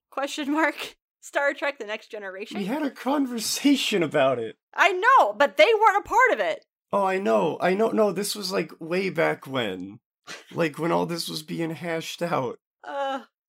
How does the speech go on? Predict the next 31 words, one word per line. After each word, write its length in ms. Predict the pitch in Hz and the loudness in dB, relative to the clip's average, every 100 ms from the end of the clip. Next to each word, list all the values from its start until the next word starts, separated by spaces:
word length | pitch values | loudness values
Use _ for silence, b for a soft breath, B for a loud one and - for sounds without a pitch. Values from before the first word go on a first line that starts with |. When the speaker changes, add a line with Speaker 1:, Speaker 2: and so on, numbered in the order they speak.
| - | -2
Speaker 2:
And, 160 | 302 | 0
Speaker 1:
you 60 | 285 | 0
know. 320 | 262 254 240 | -2 -4 -2
Speaker 2:
okay. 600 | 214 - - 226 156 113 _ _ - | -2 -2 2 2 2 -2 _ _ 0
Okay, 240 | 196 - - | 0 -2 -2
no, 320 | 208 185 143 | 2 2 2
okay, 500 | - 180 - 202 147 | -4 -6 -4 -4 -4
so 180 | - 196 | -6 2
we 60 | |
Speaker 1:
<laughs> 20 | 226 | 4
Speaker 2:
have 220 | 214 370 | 4 2
Speaker 1:
We're 40 | |
so 160 | - 392 | -4 2
Speaker 2:
Star 200 | 208 202 | 4 4
Speaker 1:
funny. 120 | 226 | 0
Speaker 2:
Trek. 400 | 233 143 - _ b b | -2 -2 -4 _ b b
One 220 | 165 190 | 2 4
of 100 | 226 | 6
us 180 | 220 226 | 4 4
is 160 | 208 185 | 0 0
watching 540 | 196 196 190 196 196 | 4 4 4 -6 -8
T 300 | 180 208 190 | -6 -4 -2
N 140 | 190 160 | 0 -2
G. 360 | - 190 165 | -4 -4 -4
One 260 | 147 180 208 | -2 0 2
of 140 | 180 | 2
us, 240 | 180 175 - | 2 0 -4
question 540 | - 185 180 - 175 | 0 0 0 -4 -2
mark, 280 | 160 160 - | 0 0 -4
is 180 | 175 143 | -10 -6
watching 640 | 147 170 180 - 180 170 | 0 2 0 -2 -4 -4